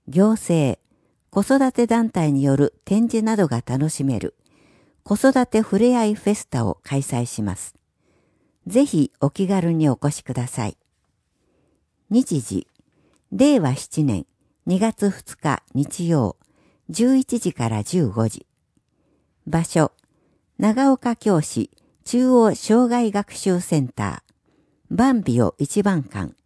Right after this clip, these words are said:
三階。対象者、子育て世帯や子育て支援に関わる方。定員、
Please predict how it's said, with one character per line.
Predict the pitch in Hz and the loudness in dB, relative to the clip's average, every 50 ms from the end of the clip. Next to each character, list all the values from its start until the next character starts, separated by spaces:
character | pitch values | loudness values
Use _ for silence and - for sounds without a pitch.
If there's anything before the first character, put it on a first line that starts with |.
| _ _ _ | _ _ _
三 | - - - 151 151 143 127 | -14 -8 -4 -2 -2 -2 -2
階。 | 127 110 92 - _ _ _ _ _ _ _ _ _ _ _ _ _ _ _ _ _ _ _ _ _ _ _ - | -4 -4 -6 -6 _ _ _ _ _ _ _ _ _ _ _ _ _ _ _ _ _ _ _ _ _ _ _ -4
対 | 214 233 254 247 | -2 0 0 0
象 | - - 226 185 151 | 0 2 2 2 2
者、 | - - - 92 - _ _ _ _ _ _ _ _ _ _ _ _ _ _ _ | 0 -4 -8 -10 -10 _ _ _ _ _ _ _ _ _ _ _ _ _ _ _
子 | - 208 | -2 -2
育 | 226 - 294 285 285 277 269 | -2 0 0 2 2 2 0
て | - 262 | 0 -2
世 | - - 240 233 - | 0 0 -2 0 0
帯 | 180 143 120 113 | 0 0 0 0
や | 110 104 - _ _ _ _ _ _ _ _ | 0 -2 -2 _ _ _ _ _ _ _ _
子 | - - 196 | -4 -2 -2
育 | - 240 233 240 220 214 | 0 0 2 2 0 0
て | - 214 | 0 -2
支 | 214 - - 220 | -2 0 2 2
援 | 214 185 151 120 | 2 4 2 0
に | 107 - | 0 -2
関 | - 139 143 - 185 185 | -4 -6 -6 -4 -2 -2
わ | 170 165 151 | 0 0 -2
る | 113 - | -2 -6
方。 | - 98 90 - 101 78 - _ _ _ _ _ _ _ _ _ _ _ _ _ _ _ _ _ _ _ _ _ _ - | -10 -12 -10 -8 -8 -8 -10 _ _ _ _ _ _ _ _ _ _ _ _ _ _ _ _ _ _ _ _ _ _ 0
定 | - 220 214 208 196 | 2 2 4 4 4
員、 | 185 180 170 156 139 | 2 2 0 -2 -2